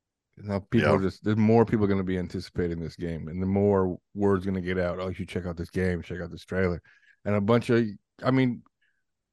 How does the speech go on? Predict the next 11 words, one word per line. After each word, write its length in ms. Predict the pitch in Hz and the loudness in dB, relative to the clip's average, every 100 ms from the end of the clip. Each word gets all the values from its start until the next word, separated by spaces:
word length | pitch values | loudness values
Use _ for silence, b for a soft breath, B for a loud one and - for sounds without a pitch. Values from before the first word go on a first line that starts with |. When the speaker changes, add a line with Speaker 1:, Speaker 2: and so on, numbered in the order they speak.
| _ _ _ _ _ _ _ _ | _ _ _ _ _ _ _ _
Speaker 1:
mid, 360 | 107 117 143 - | 0 4 4 4
what, 260 | 123 110 | 2 2
young 340 | 98 110 127 123 | 2 2 2 0
teens 600 | - 135 135 135 135 - - | 0 2 2 0 -4 -10 -6
looking 260 | 113 123 | -4 -2
at 80 | 127 | -2
this 160 | 123 113 | -2 -4
trailer, 340 | - 123 127 | 0 2 2
I, 80 | 117 113 - | -4 -12 -12
man, 240 | 104 107 | -8 -6
they, 100 | 127 | -6